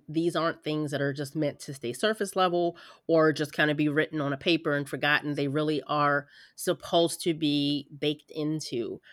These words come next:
the actions that you're taking, the way that you think and feel about them. And it goes beyond just a tip, a,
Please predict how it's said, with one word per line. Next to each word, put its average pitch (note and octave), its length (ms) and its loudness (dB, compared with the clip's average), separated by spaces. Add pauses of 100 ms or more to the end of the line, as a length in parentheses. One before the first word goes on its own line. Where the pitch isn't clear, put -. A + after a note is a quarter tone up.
(140)
the C#3+ 120 -4
actions D3 480 0
that C3 220 -4
you're D3 80 -4
taking, C3+ 540 -6
the C#3 100 -2
way C3 260 -2
that B2 220 -6
you C#3 160 -6
think C3+ 280 -6
and C3+ 120 -2
feel D3 340 -2
about B2 360 -6
them. B2 360 -6 (120)
And C3+ 320 -6 (300)
it D#3+ 180 -2
goes D#3+ 480 0 (320)
beyond E3 800 2
just D3+ 500 -2 (380)
a E3+ 100 0
tip, E3 340 -2 (120)
a, D#3 200 -2